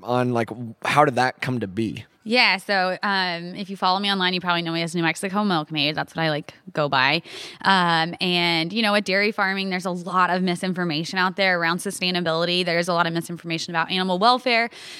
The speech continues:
Speaker 2: When I started sharing, I felt like a lot of people were doing a great job about talking about animal welfare, but people weren't really talking about the sustainability side of things.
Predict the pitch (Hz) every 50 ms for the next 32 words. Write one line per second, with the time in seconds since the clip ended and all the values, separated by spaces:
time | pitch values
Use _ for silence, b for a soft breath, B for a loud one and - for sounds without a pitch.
0 | B B 214 220 226 240 240 - 277 262 277 254 220 - 240 226 226 220 208 196
1 | 214 208 190 202 190 185 180 180 185 196 190 214 190 196 185 180 175 185 185 180
2 | 170 156 147 - 160 170 165 - 175 180 175 170 170 165 156 165 165 165 165 165
3 | 160 156 - 156 156 156 156 151 147 - 143 156 156 - 233 240 247 214 190 -
4 | - 190 190 175 170 170 175 180 - 180 175 165 160 165 160 165 165 160 160 160
5 | 156 160 170 160 - 185 165 - 165 160 151 156 151 147 156 170 190 - - 208
6 | 196 202 190 220 214 208 220 233 226